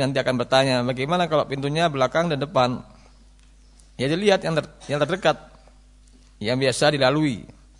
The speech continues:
pintu mana di situ. Selanjutnya,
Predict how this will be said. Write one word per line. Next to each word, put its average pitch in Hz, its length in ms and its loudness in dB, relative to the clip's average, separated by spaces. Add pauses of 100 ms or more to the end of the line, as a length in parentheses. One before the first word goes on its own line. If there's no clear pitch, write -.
(160)
pintu 120 240 -4
mana 139 240 2
di 110 80 -2
situ. - 240 -10 (3000)
Selanjutnya, 190 720 2